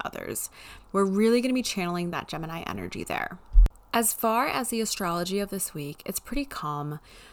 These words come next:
The biggest thing flavoring our week is Mars having gone into Leo earlier last week, so we have a little more of a fiery energy, especially when combined with the fact that the sun is now in Gemini. On Tuesday, we have Mars square Jupiter,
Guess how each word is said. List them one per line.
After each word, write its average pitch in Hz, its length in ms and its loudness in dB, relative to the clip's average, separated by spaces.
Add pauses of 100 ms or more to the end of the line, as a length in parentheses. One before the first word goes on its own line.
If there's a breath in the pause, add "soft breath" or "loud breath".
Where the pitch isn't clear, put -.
(120 loud breath)
The 208 100 -2
biggest 262 420 2
thing 208 220 0
flavoring 170 480 0
our 160 120 0
week 147 380 -8
is 170 140 -4
Mars 165 400 0
having 175 260 -2
gone 156 180 -2
into 160 220 -4
Leo 151 480 -4
earlier 151 340 -4
last - 380 -8
week, - 160 -10
so - 160 -4
we 196 140 2
have 208 260 0
a - 80 0
little 180 260 0
more 160 240 -4
of 156 60 -6
a 165 80 -6
fiery 165 600 -4
energy, - 560 -8 (260 loud breath)
especially 196 500 0
when 208 140 2
combined 156 540 0
with - 140 -12
the - 60 -14
fact - 300 -8
that - 140 -8
the 156 80 -12
sun 147 260 -6
is - 160 -8
now 143 200 -8
in 156 180 -4
Gemini. - 500 2 (560 loud breath)
On 214 180 6
Tuesday, 247 520 0
we 202 160 -2
have 185 180 -2
Mars 175 380 2
square 220 320 -2
Jupiter, 165 520 -6